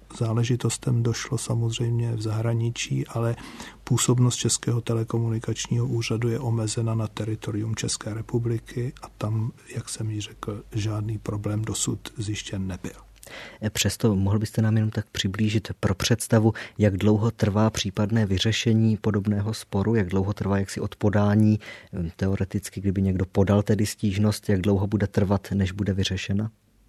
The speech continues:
Speaker 1: Tak řešení veškerých problémů, pokud jde o, eh, rušení elektronických komunikací,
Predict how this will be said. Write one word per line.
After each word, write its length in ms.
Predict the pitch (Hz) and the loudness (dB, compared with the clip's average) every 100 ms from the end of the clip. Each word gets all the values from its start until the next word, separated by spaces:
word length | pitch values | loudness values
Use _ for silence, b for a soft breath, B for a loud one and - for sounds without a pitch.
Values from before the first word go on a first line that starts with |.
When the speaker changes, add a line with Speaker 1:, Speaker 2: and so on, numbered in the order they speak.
| - - B B B B | -20 -20 B B B B
Speaker 1:
Tak 300 | - 151 147 160 | 2 2 4 0
řešení 680 | 131 135 - 170 170 170 160 | 2 2 2 4 8 8 6
veškerých 580 | 143 - - 160 160 - | 4 -2 0 2 2 0
problémů, 760 | 135 127 139 143 147 151 156 | -2 0 0 0 2 4 4
pokud 380 | 151 139 - 147 | 2 -2 0 0
jde 280 | 135 139 147 | 0 -2 -4
o, 320 | - 127 117 | -2 0 -2
eh, 240 | - - 123 110 110 | -6 -6 -4 -2 -4
rušení 800 | 120 - 139 143 147 147 151 151 | -4 -2 0 0 2 2 2 0
elektronických 800 | 135 131 - 139 139 - 143 - | -2 -4 -2 0 0 -2 -4 -4
komunikací, 1080 | 127 123 123 127 131 131 - 139 139 139 | -4 -2 -2 -2 -6 -6 -2 0 0 -2